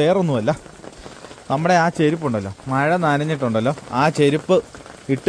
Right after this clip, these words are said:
കഴിഞ്ഞാൽ ഭയങ്കര സ്മെല്ലാണ്. നമ്മളെല്ലാം കഴിഞ്ഞിട്ട് നമ്മൾ വീട്ടിൽ വരുമ്പോഴത്തേനുണ്ടല്ലോ, നമ്മുടെ കാല് നാറിയൊരു പരുവാവും. അപ്പം ഗൈസ്, ടാറ്റ. ഉമ്മയുണ്ടോ? ഉമ്മ. ആ,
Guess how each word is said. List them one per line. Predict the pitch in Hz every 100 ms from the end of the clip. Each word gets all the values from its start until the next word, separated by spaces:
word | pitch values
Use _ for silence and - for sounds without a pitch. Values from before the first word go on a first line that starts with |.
| 175
കഴിഞ്ഞാൽ | 143 147 -
ഭയങ്കര | 135 160 180 180
സ്മെല്ലാണ്. | - 139 135 113
നമ്മളെല്ലാം | 123 165 147 151 170 185
കഴിഞ്ഞിട്ട് | 151 151 151 135
നമ്മൾ | 139 147 123
വീട്ടിൽ | 139 180 135
വരുമ്പോഴത്തേനുണ്ടല്ലോ, | 131 139 135 127 95 87 90 - - - - -
നമ്മുടെ | 127 147 -
കാല് | 123 135 160 - - - 127
നാറിയൊരു | 123 131 147 160 131 120
പരുവാവും. | 120 143 104 95 - - - 156
അപ്പം | 226 254
ഗൈസ്, | 285 - - - - 214
ടാറ്റ. | 240 277 277 - - - - - - - - - - - - - - - - - - - - - 190
ഉമ്മയുണ്ടോ? | 240 233 190 - - - - - - - - - - - - - -
ഉമ്മ. | 180 180 - 175 - - - - - - - - - - - - - - - - - - - -
ആ, | 156